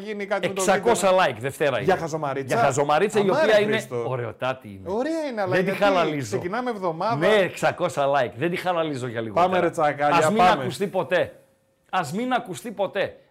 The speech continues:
Speaker 2: Εξακόσα like είναι ωραιοτάτη. Μας έρχεται από
Speaker 1: Τα βάθη.
Speaker 2: ε, από άλλο, από άλλη ήπειρο, η συγκεκριμένη, από την Αμερικανική ήπειρο μας έρχεται η συγκεκριμένη χαζομαρίτσα.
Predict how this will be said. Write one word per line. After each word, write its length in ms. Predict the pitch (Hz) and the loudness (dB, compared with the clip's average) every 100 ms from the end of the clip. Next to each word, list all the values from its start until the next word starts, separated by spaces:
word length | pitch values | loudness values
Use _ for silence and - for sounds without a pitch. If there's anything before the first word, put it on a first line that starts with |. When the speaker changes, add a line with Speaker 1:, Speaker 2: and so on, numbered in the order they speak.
| - | -2
Speaker 2:
Εξακόσα 800 | 208 202 - 185 - 240 208 170 | -2 0 0 0 0 -4 -2 0
like 340 | 160 214 233 - - _ | 2 2 0 -2 -20 _
είναι 460 | 165 208 240 240 - _ _ - | -4 -2 -2 -4 -8 _ _ 0
ωραιοτάτη. 1080 | 220 202 196 180 147 180 196 196 247 269 _ _ _ _ 135 | 4 4 4 2 2 4 4 2 -8 -8 _ _ _ _ -4
Μας 240 | 160 - | -2 2
έρχεται 760 | 233 196 214 214 185 156 110 - | 2 4 0 2 2 2 0 -6
από 1200 | - 156 156 147 160 156 151 147 143 143 135 - - | 0 0 0 -4 0 4 4 4 4 4 2 -2 -12
Speaker 1:
Τα 140 | 135 123 | -8 -4
βάθη. 380 | 147 151 131 117 | -4 -4 -6 -4
Speaker 2:
ε, 180 | 143 147 | -2 2
από 580 | 156 151 - - 165 160 175 226 | 2 0 -4 -6 0 4 6 6
άλλο, 220 | 240 233 220 202 | 6 4 6 6
από 240 | 180 139 185 | 4 4 4
άλλη 260 | 233 240 | 4 4
ήπειρο, 580 | 226 - 180 175 226 233 - | 0 -2 0 2 2 -2 -12
η 160 | 151 | -10
συγκεκριμένη, 840 | 143 147 143 131 143 151 156 202 247 _ | -10 -6 -6 -4 -4 -2 -2 -4 -10 _
από 280 | - 147 156 | -4 -2 -4
την 180 | 151 165 | -6 -8
Αμερικανική 840 | - 170 170 165 147 160 151 143 233 | -4 -4 -2 -4 -4 -6 -8 -10 -10
ήπειρο 320 | 208 175 156 | -8 -6 -6
μας 200 | 139 - | -6 -4
έρχεται 280 | 139 131 127 | -6 -6 -12
η 40 | |
συγκεκριμένη 640 | - 131 123 127 135 143 131 | -12 -10 -10 -8 -8 -8 -8
χαζομαρίτσα. 840 | 135 117 123 123 170 185 226 226 | -8 -8 -2 -2 0 0 -4 -4